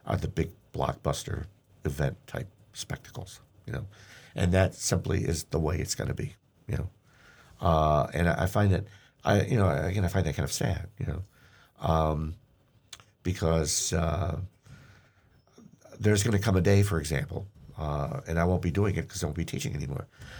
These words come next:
when I'll just say something, somebody will just make a reference to, like, The Wizard of Oz, and hardly anybody will know what I'm talking about, you know, and that's sort of startling,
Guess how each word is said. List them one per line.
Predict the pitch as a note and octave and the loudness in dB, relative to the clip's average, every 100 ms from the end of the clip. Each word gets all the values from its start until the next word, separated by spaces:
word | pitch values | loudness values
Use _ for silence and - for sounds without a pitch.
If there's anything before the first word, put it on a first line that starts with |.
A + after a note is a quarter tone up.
| - | -10
when | - G2 | 2 6
I'll | F#2+ | 6
just | F#2 G2+ | 6 2
say | - F#2+ | 4 4
something, | G#2 F#2+ F2+ - | 4 0 -2 -4
somebody | - A#2 G2 | 0 2 2
will | - F2+ F2+ | 0 -2 -2
just | F#2 - | -2 -4
make | - - | -6 -2
a | |
reference | F2 G2+ - | -2 0 -2
to, | - | -2
like, | E2+ E2 - | 0 -2 -2
The | D#2+ | 0
Wizard | G2 G2 | 2 2
of | G2 | 0
Oz, | G#2 - - - - _ - - - - _ - | 0 0 -2 -6 -16 _ -20 -20 -20 -20 _ 0
and | F#2+ E2+ D#2+ D2+ - _ _ _ _ _ - - - - - _ _ - | 4 4 4 -2 -10 _ _ _ _ _ -20 -20 -20 -20 -20 _ _ -2
hardly | A#2 F#2 | 2 4
anybody | G2+ F#2 F2 | 6 6 4
will | - | 2
know | D#2 D2 | 0 0
what | C#2+ | -2
I'm | |
talking | - G2+ G2 | -2 -2 -2
about, | F#2+ - - - - _ _ _ - _ _ - | -6 -10 -14 -20 -20 _ _ _ -20 _ _ -6
you | E2+ | -4
know, | D#2 - _ _ _ _ _ _ - | -4 -8 _ _ _ _ _ _ -4
and | - | 4
that's | F3+ E3+ - - _ - | 4 4 -4 -8 _ -12
sort | - C#2+ | -6 -6
of | - | -4
startling, | - D#2+ - D2 | 0 0 0 -6